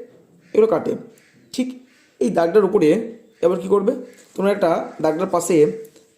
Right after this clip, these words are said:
একটা কী নেবে, হয় এই দিক থেকে বসাবে, এইভাবে দাগটার পাশাপাশি, দাগটার পাশাপাশি বস-, কী বসাবে,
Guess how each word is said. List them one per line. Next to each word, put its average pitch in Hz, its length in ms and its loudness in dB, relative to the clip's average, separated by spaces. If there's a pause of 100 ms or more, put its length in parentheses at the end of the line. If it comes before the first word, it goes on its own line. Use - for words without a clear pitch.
(120)
একটা 208 160 -2 (1200)
কী 208 140 -2
নেবে, 185 160 4 (720)
হয় 180 180 2 (100)
এই 180 100 6
দিক 180 160 -4
থেকে 208 200 0
বসাবে, 226 240 0 (680)
এইভাবে 190 280 2
দাগটার 180 320 0
পাশাপাশি, 196 360 0 (960)
দাগটার 160 240 2
পাশাপাশি 185 300 2
বস-, 175 220 0 (160)
কী 185 140 -10
বসাবে, 208 240 2